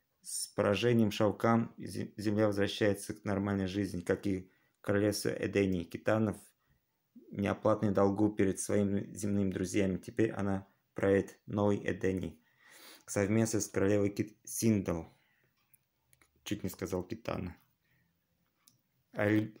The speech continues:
<clears throat> оригинальная команда дизайнеров игры Эдвард Бун, Джон Таббис, Тони Гаскай, Стив Берн, Джон Вогель, Дан Форден, Дэйв Мишициш, Warner Bros, режиссер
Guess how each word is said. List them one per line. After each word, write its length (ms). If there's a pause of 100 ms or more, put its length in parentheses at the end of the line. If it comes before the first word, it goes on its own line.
<clears throat> 160
оригинальная 840
команда 600
дизайнеров 540 (100)
игры 440
Эдвард 380
Бун, 220
Джон 220
Таббис, 500
Тони 280
Гаскай, 460
Стив 340
Берн, 440 (360)
Джон 300
Вогель, 520
Дан 280
Форден, 560
Дэйв 340 (440)
Мишициш, 840 (680)
Warner 440
Bros, 400
режиссер 580